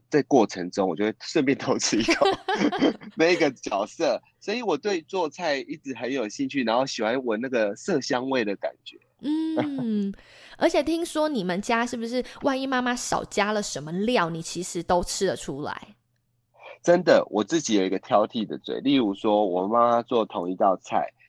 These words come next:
Speaker 1: 然后这一次少加了什么，我就说：“哎，妈，你这次是味道怎么不太一样？是不是少加什么？”她说：“哦，你怎么那么厉害？”因为我买不到什么，所以我就忘了加。然后我就觉得说：“哇，没，我想不到我的味觉蛮挑剔的，很厉害哦，吃得出来。”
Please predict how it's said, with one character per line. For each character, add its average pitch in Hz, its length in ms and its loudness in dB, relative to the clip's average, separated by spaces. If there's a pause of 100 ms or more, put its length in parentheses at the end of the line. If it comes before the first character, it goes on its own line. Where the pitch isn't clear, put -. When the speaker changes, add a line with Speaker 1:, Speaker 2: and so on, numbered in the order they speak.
(140)
Speaker 1:
然 107 120 -8
后 117 360 4
这 170 140 -2
一 135 80 2
次 139 200 0
少 73 240 -2
加 98 220 0
了 101 100 -2
什 - 160 -8
么， 78 80 -2
我 85 60 -2
就 135 100 -4
说 143 160 4
：“哎， 220 100 6 (440)
妈， 131 240 0 (240)
你 104 260 -2
这 160 180 8
次 139 300 4
是 135 240 6
味 120 220 6
道 117 160 8
怎 90 100 0
么 76 60 0
不 87 100 -8
太 110 220 2
一 90 60 0
样？ 98 260 4
是 - 120 -6
不 110 60 -4
是 107 80 -2
少 67 180 0
加 90 160 0
什 92 120 -4
么？” 90 100 0
她 - 20 0
说 - 160 8
：“哦， - 60 6 (220)
你 143 100 -4
怎 139 100 4
么 117 80 4
那 131 60 4
么 135 80 4
厉 120 160 2
害？” 113 220 0 (180)
因 139 160 4
为 143 100 8
我 98 200 6
买 92 180 2
不 - 80 -10
到 101 220 8
什 - 160 -8
么， 64 180 -4
所 104 140 -4
以 - 20 0
我 80 160 -2
就 101 140 -2
忘 95 200 4
了 73 80 -8 (120)
加。 69 240 -6 (400)
然 120 80 -8
后 135 60 -4
我 120 40 -8
就 135 100 -4
觉 120 160 -2
得 107 60 -4
说 - 240 0
：“哇， - 20 0 (280)
没， 123 120 0 (100)
我 - 180 -4
想 - 160 2
不 120 80 -2
到 175 100 8
我 123 100 6
的 104 80 4
味 131 220 6
觉 95 240 4
蛮 87 180 2
挑 113 220 4
剔 110 180 -2
的， 85 140 0
很 85 160 -4
厉 117 180 0
害 120 180 6
哦， 92 140 8
吃 117 200 -4
得 98 120 2
出 92 280 -4
来。” 67 240 2